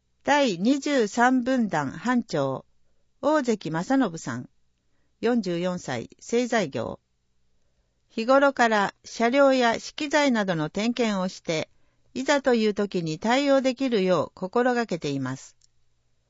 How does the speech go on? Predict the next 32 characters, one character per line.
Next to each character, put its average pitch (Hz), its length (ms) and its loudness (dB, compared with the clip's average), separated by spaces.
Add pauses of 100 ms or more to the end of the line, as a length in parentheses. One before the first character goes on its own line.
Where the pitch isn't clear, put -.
(240)
ま 196 160 -4
た、 208 280 0 (160)
地 294 200 -4
域 277 160 -8
と 208 120 0
の 170 140 -2
つ - 140 -6
な 240 140 2
が 254 120 2
り 240 160 2
を 220 80 0
大 247 240 -2
切 277 260 -4
に 262 140 4
す 247 140 -12
る 247 80 -2
こ 247 120 -2
と 240 140 -2
も 175 140 -2
意 214 80 -4
識 - 260 -6
し - 80 -16
て 147 140 -6
い 143 100 -2
ま 131 180 -6
す。 - 240 -20 (2000)
第 254 300 4
二 247 220 0
十 269 260 0
七 190 280 2
分 254 260 0
団 143 280 -2